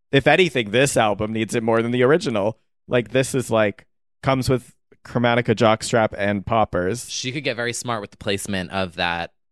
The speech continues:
Speaker 2: circle.
Speaker 1: Oh, she, well, there is no circle usually in a jockstrap. That's, that part is usually, like,
Speaker 2: Oh, yeah. Well, maybe on, like,
Speaker 1: <laughs>
Speaker 2: briefs.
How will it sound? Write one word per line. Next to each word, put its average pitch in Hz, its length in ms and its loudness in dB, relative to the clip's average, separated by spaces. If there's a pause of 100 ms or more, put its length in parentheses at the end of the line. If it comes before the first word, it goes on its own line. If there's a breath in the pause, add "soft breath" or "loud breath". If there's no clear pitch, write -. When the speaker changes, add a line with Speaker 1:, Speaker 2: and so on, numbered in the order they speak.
(140)
Speaker 2:
circle. 78 520 -4
Speaker 1:
Oh, 139 460 4 (320)
she, - 280 -6
well, 123 200 4
there 127 160 2
is 123 200 0
no 117 220 4
circle 110 420 0
usually 104 420 -2
in 95 100 -2
a 87 160 -6 (280)
jockstrap. - 640 -6
That's, - 340 -6 (120)
that 101 200 -2
part 90 220 -2
is 92 180 -6
usually, 92 360 -6
like, 85 220 -8 (280)
Speaker 2:
Oh, 147 140 2
yeah. 101 260 0 (100)
Well, 151 220 2
maybe 143 300 0
on, 143 120 2
like, 135 340 0
Speaker 1:
<laughs> - 60 -10
Speaker 2:
briefs. - 600 -8